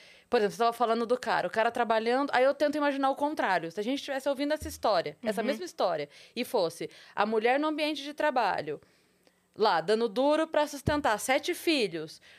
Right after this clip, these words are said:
Speaker 1: O marido traiu, ela descobriu que o marido traiu, tá lá trabalhando, o marido chega bêbado,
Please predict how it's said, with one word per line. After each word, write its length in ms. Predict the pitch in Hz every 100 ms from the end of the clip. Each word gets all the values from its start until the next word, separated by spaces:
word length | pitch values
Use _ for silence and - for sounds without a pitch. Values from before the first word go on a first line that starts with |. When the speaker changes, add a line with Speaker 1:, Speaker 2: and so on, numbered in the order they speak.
| -
Speaker 1:
O 120 | 220
marido 340 | 233 240 285 302
traiu, 400 | 320 294 262 208
ela 140 | 220
descobriu 420 | - - 220 311
que 80 | 330
o 20 |
marido 320 | 349 294 277
traiu, 400 | 269 247 226 285
tá 160 | 311 277
lá 160 | 254 311
trabalhando, 520 | 339 262 240 285 320
o 40 |
marido 360 | 285 254 311 320
chega 320 | - 294 269
bêbado, 600 | 220 240 247 302 359 415